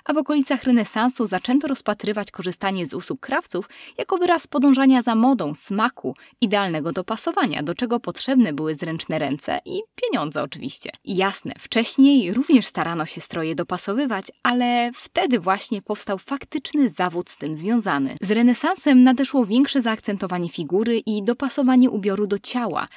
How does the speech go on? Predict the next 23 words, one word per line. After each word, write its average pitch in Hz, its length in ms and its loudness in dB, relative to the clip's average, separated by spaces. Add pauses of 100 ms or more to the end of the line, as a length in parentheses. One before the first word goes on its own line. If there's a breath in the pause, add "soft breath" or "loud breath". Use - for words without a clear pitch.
(200 loud breath)
To 226 100 2
były 233 180 6
narodziny 214 500 2
kunsztownego 233 680 2
krawiectwa, 208 680 -4
a - 80 0
dla 339 160 0
wielu 294 440 -2 (100)
właściwie 208 440 0
mody. 254 420 4 (400 loud breath)
Te 349 100 4
próby 294 300 4
rekonstrukcji 240 540 -2 (180)
i 160 40 -6
zmiany 170 360 -4
aspektów - 540 -6
ludzkiego 160 400 -6
ciała 180 320 -6
wymagały 262 540 6
rosnących 262 840 0
umiejętności 262 640 2
eksperckich - 760 -6
i - 220 -10